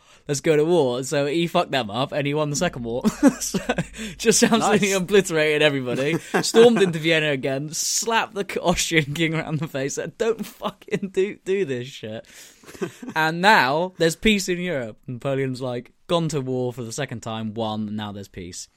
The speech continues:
Speaker 1: And he's only thirty.
Speaker 2: Hmm. Crazy.
Speaker 1: So obviously he's one of the greatest mili-, military leaders of all time. But now it's peacetime. Now it's peacetime.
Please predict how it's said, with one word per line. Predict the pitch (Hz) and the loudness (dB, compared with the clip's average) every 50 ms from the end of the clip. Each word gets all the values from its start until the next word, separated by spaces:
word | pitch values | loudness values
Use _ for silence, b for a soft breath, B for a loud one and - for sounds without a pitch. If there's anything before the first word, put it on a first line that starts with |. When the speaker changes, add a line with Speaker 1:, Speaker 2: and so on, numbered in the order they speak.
| _ _ _ | _ _ _
Speaker 1:
And | - 139 | -6 -4
he's | 143 139 143 | -2 0 0
only | 135 127 120 | 0 -2 -2
thirty. | 117 - 117 110 104 101 78 73 90 95 92 _ _ _ _ _ _ _ _ _ _ _ _ _ _ _ _ _ _ _ _ _ _ _ _ _ _ _ - | -4 -6 -8 -8 -8 -8 -10 -12 -12 -16 -18 _ _ _ _ _ _ _ _ _ _ _ _ _ _ _ _ _ _ _ _ _ _ _ _ _ _ _ -16
Speaker 2:
Hmm. | 127 123 123 120 113 110 104 101 101 101 _ _ _ _ _ _ _ _ _ _ _ _ _ _ _ _ _ _ _ | -14 -12 -10 -10 -10 -12 -12 -14 -16 -20 _ _ _ _ _ _ _ _ _ _ _ _ _ _ _ _ _ _ _
Crazy. | _ - 120 110 107 107 98 101 98 98 101 104 _ _ _ _ _ _ _ _ _ _ _ _ | _ -14 -12 -10 -10 -12 -14 -14 -18 -18 -20 -20 _ _ _ _ _ _ _ _ _ _ _ _
Speaker 1:
So | - - - 180 165 175 - | -8 -4 0 2 2 2 4
obviously | - - 214 190 170 135 - 139 127 120 | 4 4 6 4 4 2 2 0 0 0
he's | 120 120 127 | 0 0 0
one | 135 131 | 0 0
of | 127 | 0
the | 127 | 0
greatest | 127 131 120 107 104 - 117 | 0 -2 -4 -4 -4 -6 -8
mili-, | 107 101 110 101 - _ | -8 -8 -8 -8 -10 _
military | - 113 113 113 110 95 - 101 101 | -8 -6 -4 -4 -4 -6 -8 -10 -10
leaders | 98 92 95 95 | -10 -10 -12 -14
of | 101 104 | -14 -14
all | 95 92 | -14 -12
time. | - - 104 92 90 92 | -10 -10 -10 -10 -10 -10
But | 87 - 107 | -10 -8 -6
now | 131 143 165 196 180 117 80 92 110 135 | -4 -2 -2 -2 -2 -4 -6 -8 -8 -8
it's | 135 - | -8 -10
peacetime. | - - - 160 160 - - 110 87 87 98 120 143 147 _ _ _ _ _ _ _ _ _ _ _ _ _ _ _ - - _ _ _ | -10 -10 -10 -8 -8 -8 -10 -10 -12 -12 -12 -12 -12 -14 _ _ _ _ _ _ _ _ _ _ _ _ _ _ _ -20 -20 _ _ _
Now | - 143 165 185 196 | -6 -4 -2 -2 -2
it's | 175 165 | -4 -6
peacetime. | - - 175 156 143 - - 92 85 85 104 131 131 | -8 -8 -8 -8 -8 -8 -10 -10 -12 -12 -12 -12 -14